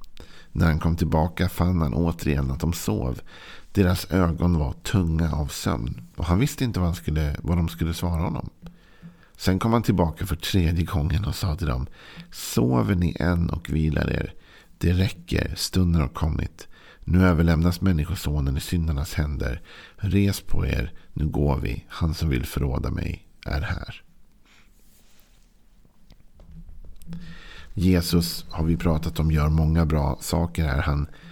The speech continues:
involverar sina vänner. Han ber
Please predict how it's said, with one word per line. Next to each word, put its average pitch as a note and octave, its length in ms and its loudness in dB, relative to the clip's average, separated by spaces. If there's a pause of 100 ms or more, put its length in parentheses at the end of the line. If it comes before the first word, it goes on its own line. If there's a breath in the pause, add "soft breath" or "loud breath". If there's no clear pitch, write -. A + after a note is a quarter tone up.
(480 loud breath)
involverar D#2 720 4
sina D#2+ 280 0
vänner. D2 580 0 (360)
Han E2 300 0
ber C2+ 340 0